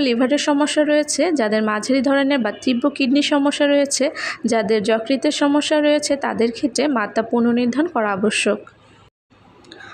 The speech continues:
সতর্কতা এবং সাবধানতা, গাড়ি ও ভারী মেশিন চালানোর ক্ষেত্রে সতর্কতা অবলম্বন করা উচিত। সেটেরিজিন গ্রহণ করার পর অতিরিক্ত অ্যালকোহল বা অন্যান্য সিএনএস ডিপ্রেশন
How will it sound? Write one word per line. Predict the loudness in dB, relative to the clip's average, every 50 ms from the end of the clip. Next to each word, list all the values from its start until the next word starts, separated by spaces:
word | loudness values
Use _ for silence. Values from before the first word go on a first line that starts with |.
| -20 -14 -10 -6
সতর্কতা | -4 -4 -2 -2 -2 -2 -2 -2 -2 -2 -2 -2 0 0
এবং | 2 2 0 0
সাবধানতা, | 0 0 -2 0 2 2 2 2 2 0 -2 -2 -4 -6 -4 -4 -4 -2
গাড়ি | -2 -2 0 0 0 0 -2 -2
ও | -2 -2 -2 0 0 -2
ভারী | -2 0 0 0
মেশিন | 2 2 2 2 0 0 -2 0
চালানোর | 0 0 0 0 -2 -2 -2 -4
ক্ষেত্রে | -2 -2 -2 -2 0 0 0 0 0 0
সতর্কতা | -2 -4 -2 -2 -4 -2 -2 -2 -2 -2 -2 -2 -2
অবলম্বন | -2 0 0 0 0 0 -2 -2 -2 -2
করা | -2 -2 -2
উচিত। | -2 -2 -2 -4 -4 -4 -6 -10 -10 -8 -8 -8 -8 -4
সেটেরিজিন | -2 -2 0 0 2 2 2 2 2 2 2 2
গ্রহণ | 2 2 2 4 2 2 0 0
করার | 0 0 0 0 0 0
পর | -2 0 0 0
অতিরিক্ত | 0 0 0 -2 -2 -2 -2 -4 -4 -4
অ্যালকোহল | -6 -8 -6 -6 -4 -4 -2 0 0 0
বা | 0 -2 0 0
অন্যান্য | 0 0 0 0 0 0 0 0 -2 0
সিএনএস | -2 -2 -2 -2 -2 -4 -4 -4 -4 -2 -2 -2 -2 -2 0
ডিপ্রেশন | -2 -2 -2 0 0 0 0 0 0 -2